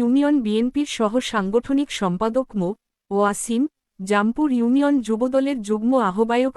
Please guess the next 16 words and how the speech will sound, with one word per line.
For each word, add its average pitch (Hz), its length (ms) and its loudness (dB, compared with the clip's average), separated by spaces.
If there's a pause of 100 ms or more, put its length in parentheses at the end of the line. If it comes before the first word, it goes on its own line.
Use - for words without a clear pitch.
মিন্টু 208 340 0
মোল্লা, 185 300 0 (420)
জামপুর 208 480 0 (100)
ইউনিয়ন 277 340 2 (100)
বিএনপির 247 440 0 (100)
যুগ্ম 220 220 0 (180)
সম্পাদক 233 460 -2 (100)
কাউসার 208 420 -2
হামিদ, 208 280 -2 (360)
সনমান্দি 269 580 2 (100)
ইউনিয়ন 262 360 2 (120)
যুবদলের 247 500 0 (100)
আহ্বায়ক 247 440 0 (100)
খন্দকার 220 540 0
রেজাউল 208 400 2
হক 220 140 0